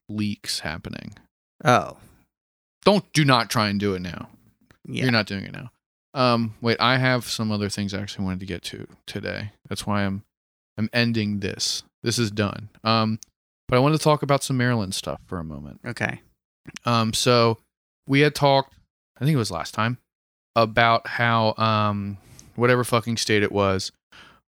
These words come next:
Speaker 1: uh, what, fired a bunch of nurses for
Speaker 2: Oh, yeah,
Speaker 1: not
Speaker 2: Houston.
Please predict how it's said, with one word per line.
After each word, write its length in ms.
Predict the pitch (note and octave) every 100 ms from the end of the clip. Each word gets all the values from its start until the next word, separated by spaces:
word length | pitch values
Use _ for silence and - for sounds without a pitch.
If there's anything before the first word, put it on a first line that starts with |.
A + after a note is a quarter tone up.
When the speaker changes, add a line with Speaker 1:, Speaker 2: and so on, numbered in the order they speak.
| - -
Speaker 1:
uh, 380 | A#2 A2+ A2
what, 640 | G#2 - C#3 - A#2 A2+ -
fired 440 | - B2+ B2+ B2+
a 60 | B2+
bunch 280 | A#2+ B2 B2
of 80 |
nurses 640 | A2 G#2+ A2 - A#2+ A#2 -
for 220 | - A#2
Speaker 2:
Oh, 100 | F#3+
yeah, 220 | G3+ G3
Speaker 1:
not 100 | B2
Speaker 2:
Houston. 540 | - C#3+ - G#2 G2+